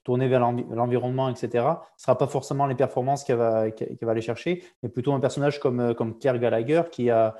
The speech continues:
voilà, qui fait des choses assez écolo et qui représente bien aussi, euh, l'image de la marque.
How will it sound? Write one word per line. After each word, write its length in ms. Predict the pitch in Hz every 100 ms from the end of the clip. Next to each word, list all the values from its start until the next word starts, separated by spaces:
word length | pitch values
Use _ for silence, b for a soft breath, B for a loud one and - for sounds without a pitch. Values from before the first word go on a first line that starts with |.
| B -
voilà, 100 | 127
qui 60 |
fait 80 | 131
des 100 | 120
choses 200 | 120 123
assez 200 | 120 123
écolo 600 | 113 127 123 135 139 139
et 100 | 127
qui 140 | 117 113
représente 420 | 113 123 117 110
bien 180 | 123 127
aussi, 360 | 117 - 123
euh, 100 | 117
l'image 280 | 107 110 110
de 40 |
la 80 | 110
marque. 240 | 131 170